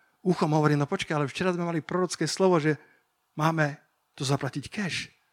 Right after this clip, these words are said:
Tak mlčal. Povedal: „Prosím vás, zastavte to šialenstvo.“ A povedal: „Čo sa stalo?“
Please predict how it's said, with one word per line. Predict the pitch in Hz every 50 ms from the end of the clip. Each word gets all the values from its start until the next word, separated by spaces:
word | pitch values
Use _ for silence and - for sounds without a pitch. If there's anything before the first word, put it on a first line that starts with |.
| _
Tak | - 147 127 147
mlčal. | 170 180 - - 135 120 131 - _ _ - - - _
Povedal: | _ - 151 139 143 135 - _
„Prosím | - 175 170 - - 196 180 165
vás, | 156 143 123
zastavte | 139 123 117 120 117 175 165 - - - - 185 160 - - 131
to | - 147
šialenstvo.“ | - - - 147 135 139 135 117 - - - - - 123 135 - _ _ _ _ _ _ _ _ _ _ _ _ _ - - - _
A | _ 127
povedal: | - 139 123 131 -
„Čo | 202
sa | 185 - 170 151
stalo?“ | - - 135 123 117 -